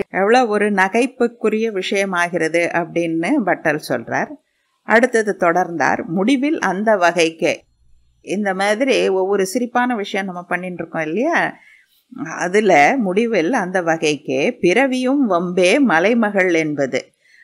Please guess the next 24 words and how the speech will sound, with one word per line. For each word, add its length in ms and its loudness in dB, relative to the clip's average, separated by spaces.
அந்த 380 -4
ஆதியும் 680 2
அந்தமும் 580 0
இல்லாத 480 -2
அந்த 400 -2
பரபிரம்மம், 840 -2
அவளுக்கு 720 4
பிறப்பு 420 4
அப்படின்னு 540 0
ஒண்ணு 240 -4
சொல்றோம். 460 -2
மலைமகளாக, 960 2
அதாவது 460 0
ஹிமவானுக்கு 800 0
மகளாக 640 0
பிறந்து 540 -2
பார்வதி 540 -2
என்ற 280 -6
பேரோடு 600 -4
வளர்ந்தாள்ன்ற 760 -2
புராண 380 -2
கதை 340 -4
சொல்லின்னு 340 -6
இருக்கோம். 540 -8